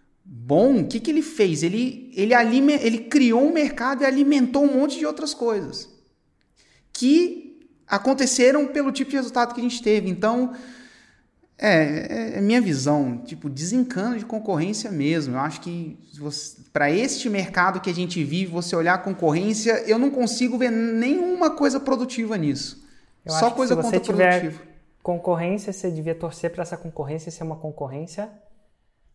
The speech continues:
Speaker 2: boa. Porque se ela
Speaker 1: Exato.
Speaker 2: cria uma experiência negativa no seu cliente, isso, isso prejudica você e o seu mercado. Porque ela vai tender a não querer. Se a pessoa come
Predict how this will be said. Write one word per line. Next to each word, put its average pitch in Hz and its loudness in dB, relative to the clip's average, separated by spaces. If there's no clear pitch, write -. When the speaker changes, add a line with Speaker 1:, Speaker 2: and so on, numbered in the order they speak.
Speaker 2:
boa. 139 4
Porque 165 -2
se 190 0
ela 220 6
Speaker 1:
Exato. 240 -2
Speaker 2:
cria 214 4
uma 196 2
experiência 175 -2
negativa 165 -2
no 160 -4
seu 156 -2
cliente, 156 -4
isso, - -12
isso 180 -6
prejudica 180 4
você 180 -4
e - -4
o 165 -8
seu 170 -10
mercado. 170 -12
Porque 156 -2
ela 151 2
vai 156 2
tender 151 -2
a - -4
não 156 -6
querer. 151 -4
Se - -6
a - 0
pessoa 269 -2
come 196 -2